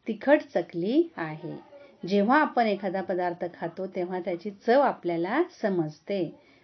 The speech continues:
आणि म्हणून चकली हा तिखट पदार्थ आहे. आता या चित्रामध्ये पहा, तुम्हाला काय दिसते?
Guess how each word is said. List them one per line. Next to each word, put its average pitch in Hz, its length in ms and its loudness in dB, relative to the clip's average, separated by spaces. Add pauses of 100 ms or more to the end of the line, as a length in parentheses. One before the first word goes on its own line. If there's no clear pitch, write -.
(160)
आणि 170 180 0
म्हणून 233 400 0 (420)
चकली 226 440 6
हा 185 340 2 (440)
तिखट 254 320 6 (120)
पदार्थ 170 500 0 (440)
आहे. 160 680 -6 (3500)
आता 262 440 2 (120)
या 226 420 6
चित्रामध्ये 214 540 2
पहा, 214 480 0 (120)
तुम्हाला 202 260 0
काय 190 280 -2
दिसते? 190 640 -4